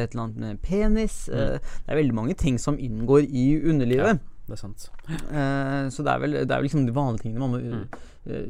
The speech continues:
Speaker 1: liksom gå inn på symptomene. Hva er det pasienten
Speaker 2: Mm.
Speaker 1: legger i ordet
Speaker 2: Mm.
Speaker 1: underlivet, ikke sant? Eh, er det noe utslett? Er det noe hudforandring? Er det noe man kan kjenne? Kan man sende en kul? Et cetera. Så man må jo gjøre en undersøkelse,
Speaker 2: Mm.
Speaker 1: og,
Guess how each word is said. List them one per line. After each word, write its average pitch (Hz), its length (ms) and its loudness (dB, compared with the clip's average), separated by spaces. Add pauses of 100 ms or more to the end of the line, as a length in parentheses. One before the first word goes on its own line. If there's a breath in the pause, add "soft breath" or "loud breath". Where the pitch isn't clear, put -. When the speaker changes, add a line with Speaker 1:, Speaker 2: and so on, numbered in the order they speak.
(160)
Speaker 1:
liksom 123 240 -4
gå 120 220 2
inn 120 180 0
på - 120 -2
symptomene. 131 720 0
Hva 131 100 -2
er 110 40 -2
det 107 100 -6
pasienten 117 360 -2
Speaker 2:
Mm. 120 100 2
Speaker 1:
legger 110 400 -4
i 135 40 0
ordet 127 500 -2
Speaker 2:
Mm. 131 100 -2
Speaker 1:
underlivet, 123 500 0
ikke - 40 -14
sant? 185 400 0
Eh, 143 140 6 (400 loud breath)
er 117 100 -4
det 110 80 -2
noe 113 80 -2
utslett? 151 580 0
Er 117 80 -2
det 113 40 -6
noe 113 100 -4
hudforandring? 131 960 0
Er 113 120 -4
det 113 80 -2
noe 113 280 -4
man 113 140 -4
kan 113 140 -6
kjenne? 143 340 -2
Kan 120 100 -2
man 110 60 -2
sende 127 220 -2
en 113 80 -2
kul? 180 540 0 (440 loud breath)
Et 143 80 -2
cetera. - 280 -2
Så 139 100 -6
man 147 120 -2
må 131 160 0
jo 170 140 0
gjøre 131 80 2
en 131 120 0
undersøkelse, 120 1080 0
Speaker 2:
Mm. 247 120 2
Speaker 1:
og, 208 200 0